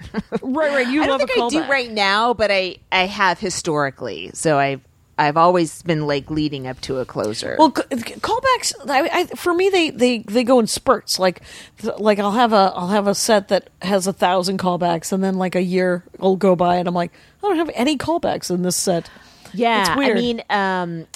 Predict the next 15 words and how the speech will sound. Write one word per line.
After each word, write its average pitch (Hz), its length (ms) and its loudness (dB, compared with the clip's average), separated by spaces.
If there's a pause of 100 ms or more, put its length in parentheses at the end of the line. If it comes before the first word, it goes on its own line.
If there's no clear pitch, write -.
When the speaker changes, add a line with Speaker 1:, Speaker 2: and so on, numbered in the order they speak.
Speaker 1:
I 196 80 -4
think 320 240 -6
because 311 380 0
it, 214 160 2 (340)
it, - 200 -8
w-, 175 480 -10 (180)
what 190 320 2
I 202 80 4
was 190 400 -4
told, 240 680 -4
I - 100 -8
think, 220 340 -8 (280)
I 175 100 -4
forget 165 340 -2
who, 151 180 -2